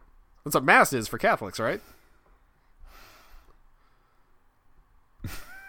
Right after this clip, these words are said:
Speaker 2: I,
Speaker 1: Can that,
Speaker 2: I
Speaker 1: can that please be what Mass is for Catholics?
Speaker 2: I, I'm not Catholic. <laughs> Go ask a Catholic.
Speaker 1: Okay, I will ask my Catholic friends.
Speaker 2: Yeah, tell them that exact joke. See, see if they look at you any better than I just did.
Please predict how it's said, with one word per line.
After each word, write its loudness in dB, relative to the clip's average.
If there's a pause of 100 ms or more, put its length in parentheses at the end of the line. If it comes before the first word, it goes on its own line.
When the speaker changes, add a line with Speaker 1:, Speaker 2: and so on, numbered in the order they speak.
(100)
Speaker 2:
I, -4
Speaker 1:
Can 0
that, 10
Speaker 2:
I 8
Speaker 1:
can 6
that 4
please 4
be 2
what 6
Mass 6
is 0
for -2
Catholics? 0 (300)
Speaker 2:
I, -2 (120)
I'm 6
not 6
Catholic. 6
<laughs> 0
Go 6
ask 0
a 8
Catholic. -2 (540)
Speaker 1:
Okay, 4
I 4
will 6
ask 6
my 2
Catholic 0
friends. -8 (680)
Speaker 2:
Yeah, 6
tell 8
them 6
that 10
exact 6
joke. 4
See, -2
see 0
if 0
they 6
look 2
at 4
you 2
any 4
better 4
than 2
I 2
just -4
did. -4